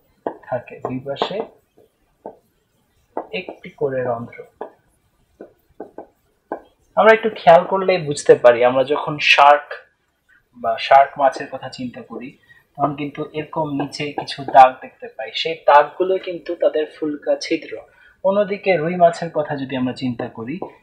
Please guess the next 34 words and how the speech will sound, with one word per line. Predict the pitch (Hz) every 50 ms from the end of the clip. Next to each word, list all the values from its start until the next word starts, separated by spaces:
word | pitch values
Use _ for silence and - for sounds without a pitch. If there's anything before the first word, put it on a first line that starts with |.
| _
সেক্ষেত্রে | - - - 143 - 151 - - - 143
এই | 143 139
কানকোর | - - 151 139 143 156 156 - 175 170
মতো | 165 160 165 - 165
ঢাকনা | - - - 139 - - 151 135
থাকে, | - - 127 - - 160 170
তার | - - 139 139
নিচেই | 135 135 131 127 - 190 196
ফুলকা | - - 147 131 - 139
থাকে, | 131 - 120 - 117 117
ছিদ্র | - - 156 147 147 156 151
কিন্তু | - 156 143 - _ _
তাহলে | - 139 143 143 143
একটা | - - - - - - - 165 147
হয়ে | 143 131 117 113
যাচ্ছে। | 113 - - - - - - - _ _ _ _ _ _ _ -
একই | 139 - - 202
রকম | 196 202 196 202 - 202 196 175
আমরা | 160 147 143 143 175 226 - - - - _ _ _ _ _
এই | 135 135 131
ডাইফিসার্কাল | 123 135 131 139 143 - 214 202 - 202 196 190 - 190 180 175
মাছের | 160 151 143 - - 156 -
ক্ষেত্রেও | - 151 - _ 156 147 143
কিন্তু, | - 147 131 127 123 123
মানে | 120 123 123 123 120 117
অর্থাৎ, | 120 123 - - - 127
আহ, | - - - - - - - _ _ - 123 120 110 - _ _ _ 160
ন্যাথোস্টোমাটার | 147 143 139 135 135 - 180 170 - - 170 156 156 151 151 - 147 139
যে | 143 139
সার্কোপটেরিগি | - - - 143 147 - 208 202 - - 175 156 143 135 131
শ্রেণী, | - - - 127 151 190
সেখানেও | 196 - - 156 - 180 185 202 202
কিন্তু | - 185 156 131 - 147
আমরা | 131 131 135 170 226